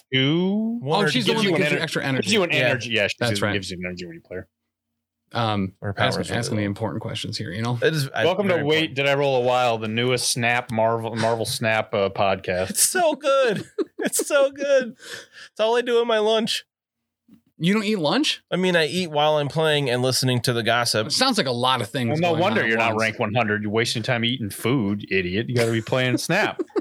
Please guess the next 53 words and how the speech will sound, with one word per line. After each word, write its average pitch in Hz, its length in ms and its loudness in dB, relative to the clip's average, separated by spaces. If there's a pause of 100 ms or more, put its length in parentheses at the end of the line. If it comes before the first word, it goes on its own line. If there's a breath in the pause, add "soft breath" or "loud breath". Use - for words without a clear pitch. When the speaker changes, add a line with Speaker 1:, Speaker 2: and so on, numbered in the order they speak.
(160)
Speaker 3:
<laughs> - 340 -6
Speaker 2:
I - 40 -2
don't 285 200 0
have, 104 160 0
know 107 120 0
if 90 100 -2
I 95 80 2
have 95 120 -2
a 87 60 -4
rank. 92 360 -2 (1000)
Speaker 3:
Yeah, 226 140 -2 (640)
you 170 200 -2
should 302 200 0
have 254 100 2
a 120 80 0
rank. 127 360 -2 (680)
Speaker 1:
Yeah. 349 220 -2 (540)
That's 143 120 -6
how 190 60 2
you 190 160 2
get 175 140 -4
Speaker 3:
That's 190 100 0
Speaker 1:
the 190 80 0
little 190 260 -2
unlocks. 170 440 0
Speaker 3:
the, 151 140 -16
the 147 100 0
cubes - 580 -2 (220)
that 143 80 -2
go 135 180 0
up 139 160 0
and 151 160 0
down 175 360 0 (100)
based 151 240 -2
on 147 160 0
whether 143 160 0
you 135 100 0
win 156 120 0
or 151 80 0
lose. 180 200 -2
That, 175 140 -2
Speaker 2:
Oh, 123 100 0
definitely - 0 -
Speaker 3:
that's 156 280 2
Speaker 2:
not 113 80 2
Speaker 3:
your 101 40 -2
P 175 80 0
V - 20 0
P 160 40 0
Speaker 2:
hundred. 117 260 0
That's 120 160 0
Speaker 3:
rank. 120 80 -12
Speaker 2:
crazy. 101 380 -2